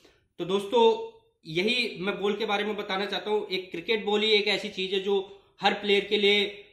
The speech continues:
उतना ही important role play करती है, और हर player चाहता है कि एक अच्छी ball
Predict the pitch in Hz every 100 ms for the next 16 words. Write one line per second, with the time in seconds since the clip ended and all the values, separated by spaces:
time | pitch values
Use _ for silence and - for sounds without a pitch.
0 | 170 170 208 220 196 190 180 180 170 170
1 | 170 170 143 151 165 165 - _ _ _
2 | - 170 170 - 202 208 214 208 208 180
3 | 202 202 208 196 190 190 233 190 196